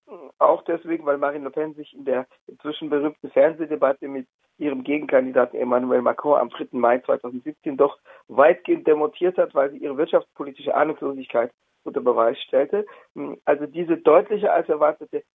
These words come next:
Wahlniederlage hat mit dazu beigetragen, dass es mehrere Ansatzpunkte für rechtsterroristische Aktivitäten gab.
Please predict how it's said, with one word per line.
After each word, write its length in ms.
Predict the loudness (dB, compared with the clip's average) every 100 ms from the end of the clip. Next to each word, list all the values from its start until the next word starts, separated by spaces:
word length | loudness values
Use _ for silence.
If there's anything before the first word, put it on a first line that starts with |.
| _
Wahlniederlage 920 | 2 4 4 2 0 0 0 -2 -4 -12 _ _
hat 320 | 0 0 -4
mit 200 | -6 -2
dazu 240 | 0 -2 -2
beigetragen, 720 | 2 2 0 0 0 0 0
dass 240 | -2 -2
es 120 | -8 -12
mehrere 540 | -6 -2 -2 -2 -4 -8 _ _ _ _ _ _ _ _ _
Ansatzpunkte 760 | -4 2 2 2 0 -10 -10 -6
für 160 | -4
rechtsterroristische 840 | -4 -6 -8 -8 -8 -10 -12 -10 -10
Aktivitäten 720 | -12 -14 -6 -4 -4 -4 2
gab. 320 | 4 4